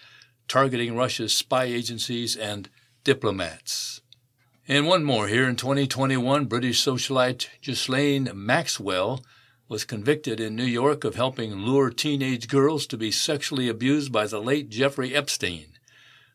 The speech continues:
The verdict capped a month-long f-, uh, trial featuring accounts of the sexual exploitation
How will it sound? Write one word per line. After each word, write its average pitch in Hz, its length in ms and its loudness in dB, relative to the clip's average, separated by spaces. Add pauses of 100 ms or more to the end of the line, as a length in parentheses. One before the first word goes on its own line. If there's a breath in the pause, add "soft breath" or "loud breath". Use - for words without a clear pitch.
The 92 100 -10
verdict 127 420 -2
capped 127 360 0
a 92 80 -6
month-long 104 920 -4 (100)
f-, - 440 -14
uh, 98 280 -8
trial 135 480 2
featuring 123 520 -6
accounts 135 480 -4
of 104 120 -10
the 98 100 -10
sexual 123 480 -4
exploitation 123 920 -4